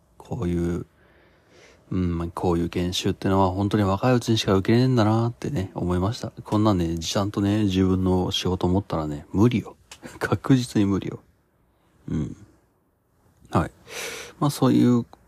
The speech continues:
のがいろいろありまして、まあ、日常にまた戻ってきたわけです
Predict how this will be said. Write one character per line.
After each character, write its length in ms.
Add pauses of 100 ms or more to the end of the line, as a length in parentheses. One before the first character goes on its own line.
の 220
が 140
い 80
ろ 120
い 40
ろ 140
あ 60
り 80
ま 180
し 100
て、 140
ま 300
あ、 60
日 360
常 140
に 80
ま 140
た 80
戻 240
っ 40
て 140
き 80
た 100
わ 140
け 100
で 140
す 200